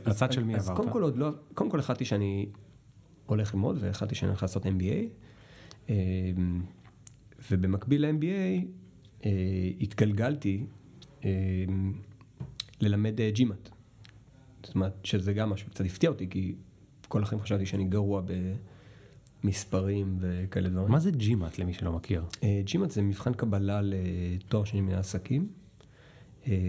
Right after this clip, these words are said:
Speaker 2: שהוא סטנדרט בינלאומי.
Speaker 1: זה כמו פסיכומטרי?
Speaker 2: זה, כן, זה כמו פסיכומטרי, רק זה, זה מאוד דומה לפסיכומטרי, רק זה באנגלית.
Speaker 1: מהמם.
Speaker 2: זה על זמן מאוד קצוב, וזה נחשב קצת יותר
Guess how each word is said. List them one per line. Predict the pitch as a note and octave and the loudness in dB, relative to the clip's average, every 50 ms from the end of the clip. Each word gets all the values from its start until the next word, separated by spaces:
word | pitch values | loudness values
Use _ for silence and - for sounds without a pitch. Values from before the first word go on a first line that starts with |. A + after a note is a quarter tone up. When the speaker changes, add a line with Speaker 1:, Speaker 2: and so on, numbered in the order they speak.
| F2+ F2+ F2+ F2+ F2+ | 0 0 -2 -2 -2
Speaker 2:
שהוא | - A2+ G#2 | 0 -2 -2
סטנדרט | G#2 - A2 G#2 A2 G#2+ G#2 | 0 0 0 2 2 2 2
בינלאומי. | G2 G#2+ G#2+ G#2+ G#2 G2 F#2+ G2 G2 G2 F2+ | 2 2 2 2 2 0 0 0 -2 -2 0
Speaker 1:
זה | F2+ F#2 | -2 0
כמו | F#2 - D3+ D#3 | 4 4 2 2
פסיכומטרי? | - - F#3+ - - E2+ E2+ G#2 A2 G#2+ - D3 D3 C#3 - - - | 4 -2 -2 -2 0 0 0 0 0 0 -2 -2 -2 -2 -6 -4 -2
Speaker 2:
זה, | - A#2+ G#2 G#2 B2+ A#2+ A#2+ - - - | 0 0 2 4 2 2 2 -4 -4 0
כן, | - B3+ C#4 - | 0 0 0 0
זה | E3 C3+ E3 | -2 -2 0
כמו | - F#3 F#3+ | 0 0 -2
פסיכומטרי, | F3+ - F3 D3 A#2+ B2 C#3 C#3+ G#3+ G#3 | 0 0 2 2 2 2 2 0 -2 -2
רק | D3 G#2 - | -2 -2 -2
זה, | - G#2+ G#2+ G#2+ G#2 | 0 0 0 0 0
זה | G2+ G#2+ | 0 2
מאוד | A#2 B2 B2 | 2 2 2
דומה | A#2 A2 G#2+ | 2 0 0
לפסיכומטרי, | G#2+ G#2+ G#2 G#2 - - G#2+ C#3 - - D#3 | 0 -2 -4 -6 -4 -2 0 0 0 0 -2
רק | G#2 - | -2 0
זה | - F#2 F#2 F#2 F#2 - - | -2 0 0 0 -2 -4 -2
באנגלית. | - F#2+ F#2+ E2+ F2 F2+ F2+ F2 B2 F3+ G#3+ - - - - - | 0 0 0 0 0 -2 2 2 2 2 2 -2 -8 -16 0 4
Speaker 1:
מהמם. | A#2+ G#2+ F2 G2 A#2 C3+ D#3+ - - - - - - - - - | 4 4 6 4 0 -2 -4 -8 -16 -20 -20 -20 -20 -20 -16 -6
Speaker 2:
זה | - F#2+ F#2 F#2 F2+ F#2 F2+ F2 | -2 -2 -2 0 0 0 0 2
על | F2 F#2 | 0 0
זמן | F2+ F2+ G2+ G2+ G2+ G#2 G2+ | 0 2 2 2 2 2 0
מאוד | G2 F#2 F#2 F#2+ F#2+ | 0 0 0 -2 -2
קצוב, | - - G2 - - - E3+ F#3 A3 A3+ G#3 G#3+ - - - | -4 -6 -4 -4 0 2 2 2 2 0 -2 -4 -4 -4 -4
וזה | B2+ A#2 B2 A#2+ B2 C#3+ C#3+ | -2 -2 -2 0 2 0 0
נחשב | C#3+ C#3+ - - D3+ D3 C#3 - | 0 -2 -2 -2 -2 -2 0 -2
קצת | - A2+ | -2 -2
יותר | A2+ G#2 G#2+ A#2+ A#2 A2 A2 | -2 0 2 2 2 2 -2